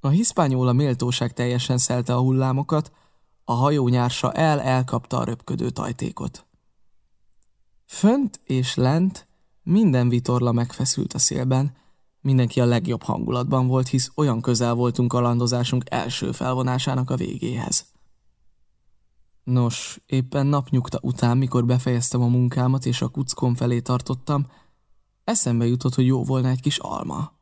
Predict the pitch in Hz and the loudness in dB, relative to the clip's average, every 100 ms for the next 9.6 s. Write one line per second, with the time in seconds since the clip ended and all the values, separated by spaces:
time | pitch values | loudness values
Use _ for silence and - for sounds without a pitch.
0 | _ _ _ _ _ _ _ _ _ _ | _ _ _ _ _ _ _ _ _ _
1 | _ _ - 131 185 160 127 135 123 123 | _ _ -4 0 2 2 2 0 0 0
2 | 139 127 139 - 147 156 - - _ _ | 0 0 -2 0 0 -2 -4 -20 _ _
3 | _ - 127 - 147 131 117 123 123 120 | _ -6 -2 2 4 4 2 2 2 2
4 | 120 120 120 120 123 127 127 123 135 123 | 2 2 2 2 2 0 0 0 0 0
5 | 120 - 120 - 123 - 127 - 131 135 | -2 -2 -2 -2 -2 -2 -2 -2 0 0
6 | 131 156 156 _ _ _ _ - 123 127 | 0 0 -2 _ _ _ _ -6 0 2
7 | 123 117 117 117 117 113 117 120 117 113 | 4 2 2 2 2 2 2 2 2 0
8 | 113 127 127 127 127 131 131 135 135 - | 2 0 0 0 0 0 -2 0 0 -2
9 | 143 143 139 - 151 156 | -2 -2 0 0 0 -2